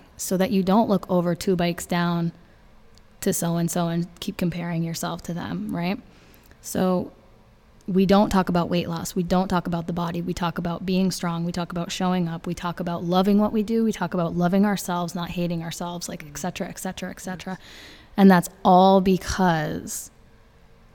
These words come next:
Speaker 1: yours truly went through all of the reasons and more that are so detrimental to showing up to the gym. And if there was something that I could do,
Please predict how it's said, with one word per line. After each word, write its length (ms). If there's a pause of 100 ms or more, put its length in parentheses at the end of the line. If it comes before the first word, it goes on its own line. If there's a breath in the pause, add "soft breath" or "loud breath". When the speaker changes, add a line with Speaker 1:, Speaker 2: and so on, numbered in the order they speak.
(380)
Speaker 1:
yours 340
truly 320
went 240
through 680 (880)
all 320
of 100
the 100
reasons 360
and 140
more 560 (540 soft breath)
that 100
are 60
so 160
detrimental 920 (840)
to 100
showing 320
up 100
to 80
the 80
gym. 380 (720 loud breath)
And 580
if 120
there 100
was 140
something 340
that 140
I 100
could 300
do, 560